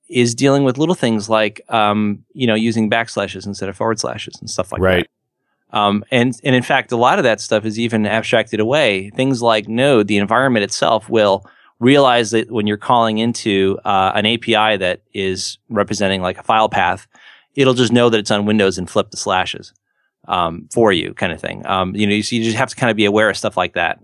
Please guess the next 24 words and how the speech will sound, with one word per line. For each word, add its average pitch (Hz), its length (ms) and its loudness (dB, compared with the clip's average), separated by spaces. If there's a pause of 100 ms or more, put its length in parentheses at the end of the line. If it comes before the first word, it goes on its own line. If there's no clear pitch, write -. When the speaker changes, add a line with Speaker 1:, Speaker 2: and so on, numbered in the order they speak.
Speaker 1:
um, 95 480 -2
and, 95 360 -2
and 101 160 -2
try 113 160 2
to 95 60 -2
program 101 720 0 (140)
always 110 340 2
in 101 60 2
the 95 80 0
Unixy 120 440 2
way 123 400 2
when 113 160 -2
you're 104 100 4
writing 135 280 2
it, 185 100 2
and 120 160 2
then 107 240 0
it'll 101 260 -2 (200)
just 113 200 -4
work 101 200 -2
right 101 180 2
on 87 160 -6
Windows. 92 420 -8 (380)
Speaker 2:
Right. 90 320 0